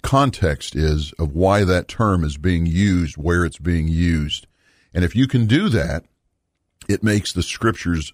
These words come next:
understandable so much more clearly, um, than perhaps before for you, because it's so easy to read over these terms and think that they're talking about the same person or the same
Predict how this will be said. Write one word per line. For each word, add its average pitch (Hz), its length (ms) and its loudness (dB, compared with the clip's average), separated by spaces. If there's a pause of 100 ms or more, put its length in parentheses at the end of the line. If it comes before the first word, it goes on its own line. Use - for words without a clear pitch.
understandable 92 840 0
so 117 340 -2
much 85 320 -2
more 73 360 -2 (640)
clearly, 92 640 0 (160)
um, 71 480 -8
than 80 220 -2
perhaps 92 420 0
before 95 480 -2
for 117 340 0
you, 78 280 -4 (580)
because 90 300 0
it's - 120 -2
so 110 300 2
easy 101 360 2
to 92 160 -4
read 98 280 2
over 101 300 2
these 82 240 -2
terms 95 340 0
and 78 160 -4
think 92 280 0
that 82 120 -4
they're 80 140 0
talking 85 420 -2
about 78 340 -2
the 80 80 -12
same 92 380 -2
person 95 420 -2
or 80 120 -2
the - 100 -10
same 90 540 -2